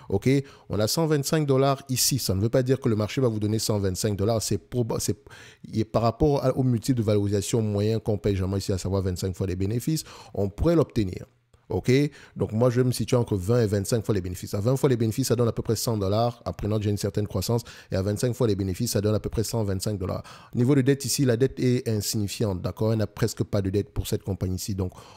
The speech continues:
on va laisser ça de ce, on va laisser ça de côté. Donc, pour moi, je dirais qu'en date d'aujourd'hui, ça pourrait être intéressant. Surtout si la croissance attendue est de plus en plus élevée ou bien se maintient au moins,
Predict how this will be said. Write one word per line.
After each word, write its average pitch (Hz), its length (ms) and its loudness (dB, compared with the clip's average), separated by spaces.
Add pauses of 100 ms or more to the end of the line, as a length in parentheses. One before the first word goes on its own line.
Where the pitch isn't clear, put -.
on 101 80 -2
va 101 140 2
laisser 98 180 -2
ça 101 200 -2
de 98 100 -2
ce, 104 220 -4
on 110 100 -4
va 104 140 0
laisser 98 180 -4
ça 101 160 0
de 98 200 0
côté. 117 360 0 (260)
Donc, 101 140 -2
pour 101 140 0
moi, 117 100 0
je 110 80 0
dirais 117 220 0
qu'en 113 140 -2
date 117 180 2
d'aujourd'hui, 107 340 -2
ça 131 160 0
pourrait 156 300 -2
être 147 120 -4
intéressant. 110 640 0 (380)
Surtout 135 340 2
si - 140 0
la 113 100 6
croissance 117 760 0 (120)
attendue 98 560 -2
est 110 180 2
de 104 80 -2
plus 104 280 -2
en 92 60 -2
plus 101 220 -6
élevée 101 220 -2
ou 110 40 0
bien 107 160 0
se 104 120 -4
maintient 95 320 -2
au 98 60 0
moins, 107 180 0